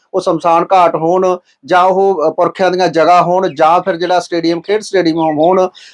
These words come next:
ਤੇ ਵਿਕਾਸ ਕਾਰਜਾਂ ਨੂੰ ਲੈ ਕੇ ਪੰਚਾਇਤ ਕੋਲੇ ਇਸ ਜਿਹੜੇ ਹੈਗੇ ਪੰਚਾਇਤੀ ਜ਼ਮੀਨ ਦੇ ਜਿਹੜੇ ਨੰਬਰਾਂ ਦੀ ਜ਼ਮੀਨ ਆ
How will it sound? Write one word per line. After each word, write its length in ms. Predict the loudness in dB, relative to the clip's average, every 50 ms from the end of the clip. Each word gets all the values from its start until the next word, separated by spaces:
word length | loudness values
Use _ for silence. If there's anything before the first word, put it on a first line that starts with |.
| 0
ਤੇ 100 | 2 2
ਵਿਕਾਸ 420 | 2 2 2 2 4 4 4 2 2
ਕਾਰਜਾਂ 380 | 2 2 2 2 2 0 0
ਨੂੰ 140 | 0 0 0
ਲੈ 220 | 2 2 2 2
ਕੇ 180 | 0 0 -2 -4
ਪੰਚਾਇਤ 500 | -2 -2 -4 -4 -2 0 0 2 0 0 -2
ਕੋਲੇ 300 | -4 -2 0 0 0 0
ਇਸ 480 | 0 0 0 0 2 2 0 -2 -4 -4
ਜਿਹੜੇ 200 | -4 0 2 2
ਹੈਗੇ 140 | 2 0 0
ਪੰਚਾਇਤੀ 520 | -2 -2 -4 -2 0 -2 -2 -2 -4 -6
ਜ਼ਮੀਨ 380 | -4 -2 0 2 2 0 0 0
ਦੇ 200 | 0 2 2 2
ਜਿਹੜੇ 200 | 2 0 0 0
ਨੰਬਰਾਂ 340 | 0 0 0 2 0 0
ਦੀ 100 | 0 0
ਜ਼ਮੀਨ 280 | -2 0 0 0 0 0
ਆ 140 | 0 0